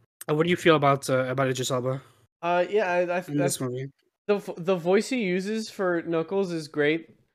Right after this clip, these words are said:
Speaker 2: Uh, he sounds very menacing. Is that the word? Yes. He
Speaker 1: I, I
Speaker 2: sounds
Speaker 1: don't wanna say menacing, but, like, intimidating.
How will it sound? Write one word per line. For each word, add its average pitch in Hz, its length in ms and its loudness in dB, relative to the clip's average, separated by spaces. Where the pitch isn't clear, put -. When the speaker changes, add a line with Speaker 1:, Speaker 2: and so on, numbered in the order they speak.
Speaker 2:
Uh, 160 220 4
he 175 200 -2
sounds 180 380 0
very 170 480 2
menacing. 202 580 2
Is 202 80 0
that 254 100 2
the 277 100 0
word? 269 300 4
Yes. 160 480 2
He 190 60 2
Speaker 1:
I, - 40 0
I - 40 -2
Speaker 2:
sounds 233 160 8
Speaker 1:
don't 226 120 4
wanna 165 120 0
say 311 120 2
menacing, 160 480 -2
but, 180 180 4
like, 170 120 0
intimidating. 131 720 -6